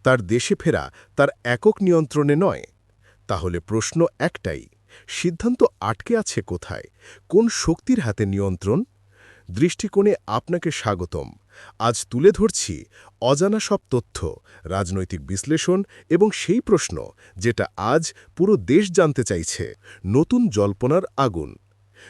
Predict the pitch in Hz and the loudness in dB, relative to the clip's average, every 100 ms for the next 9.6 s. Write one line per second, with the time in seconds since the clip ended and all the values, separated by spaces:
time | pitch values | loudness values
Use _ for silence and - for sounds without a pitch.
0 | - 87 117 190 240 269 247 - 151 - | -16 -4 2 2 2 0 -4 -4 -4 -2
1 | 190 - 220 - 240 185 165 127 95 92 | -2 0 -4 2 4 4 2 0 -2 -2
2 | 95 90 104 143 165 175 - _ - 147 | -2 -4 -2 0 0 -2 -10 _ -4 -2
3 | - 240 120 120 - 220 - 143 170 98 | 0 -2 0 -2 -2 -4 -4 -2 -2 -2
4 | 110 - 202 160 69 - _ - _ 117 | -4 -2 -2 -2 -4 -10 _ -20 _ -4
5 | 117 120 127 123 117 110 104 98 - - | -2 -2 -2 -6 -4 -2 -2 -2 -2 2
6 | 175 190 - - 82 110 127 165 202 233 | 2 0 -10 -10 -2 0 2 0 -2 -4
7 | - 113 131 160 202 135 101 - 185 214 | -6 -2 2 4 4 2 -2 -2 0 0
8 | - - 67 - _ 73 69 127 - 123 | 0 -4 -10 -12 _ -8 -2 0 2 2
9 | - 131 123 92 65 | 0 0 0 0 -6